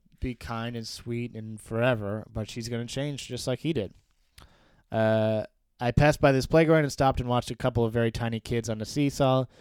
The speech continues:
One of them was sort of fat, and I put my hand on the skinny kid's end to sort of even up the weight, but you could tell they didn't want me around, so I let them alone."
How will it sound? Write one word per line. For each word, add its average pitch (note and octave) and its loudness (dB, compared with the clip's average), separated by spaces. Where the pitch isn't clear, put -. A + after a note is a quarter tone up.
One C3 2
of C3 2
them C3 4
was A#2+ 0
sort B2+ 2
of A#2+ 0
fat, B2+ 2
and A#2+ 2
I A#2 0
put A#2+ 0
my A2+ 0
hand A2+ -2
on A2+ -2
the G#2+ -4
skinny A2+ -6
kid's A2 -6
end A2 -2
to A2 -4
sort A2 -2
of G#2+ -2
even A2 -2
up G#2+ -2
the A2 -2
weight, A2+ 2
but A2 -2
you G#2+ -4
could G#2+ -6
tell A2+ 0
they A2+ 2
didn't G#2+ -2
want G#2+ -2
me G#2 -4
around, G2 -4
so G#2 -8
I G2+ -8
let G2 -8
them G2 -10
alone." F#2 -10